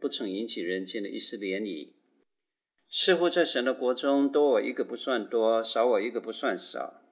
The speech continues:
既不会讲道写作，又不会领会领诗，真是个无名氏，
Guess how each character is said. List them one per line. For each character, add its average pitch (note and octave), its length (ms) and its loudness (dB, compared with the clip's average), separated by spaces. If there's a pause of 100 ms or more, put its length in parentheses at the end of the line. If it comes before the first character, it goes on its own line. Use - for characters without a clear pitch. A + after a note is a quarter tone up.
既 G3+ 260 0
不 D3+ 140 0
会 D#3 140 6
讲 G2 200 0
道 B2+ 140 2
写 - 240 -2
作， A2+ 500 4
又 D#3 120 6
不 C#3 120 0
会 D3 140 0
领 F#2+ 180 -2
会 C3 140 -2
领 F#2+ 180 -4
诗， A#2+ 360 -4
真 D3 200 2
是 C#3 180 -2
个 G#2+ 60 -4
无 A2 200 0
名 G#2+ 200 -2
氏， - 500 -6